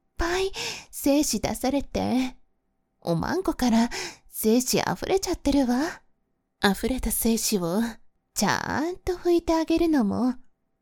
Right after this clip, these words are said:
男の子の仕事よ。ふきふきしましょうね。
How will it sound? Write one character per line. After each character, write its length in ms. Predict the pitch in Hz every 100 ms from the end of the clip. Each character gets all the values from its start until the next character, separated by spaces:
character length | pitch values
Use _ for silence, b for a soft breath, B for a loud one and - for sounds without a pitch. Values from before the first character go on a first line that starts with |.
| _ -
男 380 | 175 208 220 254
の 140 | 233
子 120 | -
の 140 | 160 151
仕 180 | - 180
事 240 | 185 214
よ。 160 | 214 311 427 _ _ _ _ _ _ _ _ _ -
ふ 160 | -
き 160 | - 339
ふ 100 | -
き 140 | 254
し 160 | - 226
ま 140 | 240
し 180 | - 294
ょ 40 |
う 80 | 277
ね。 320 | 226 320 -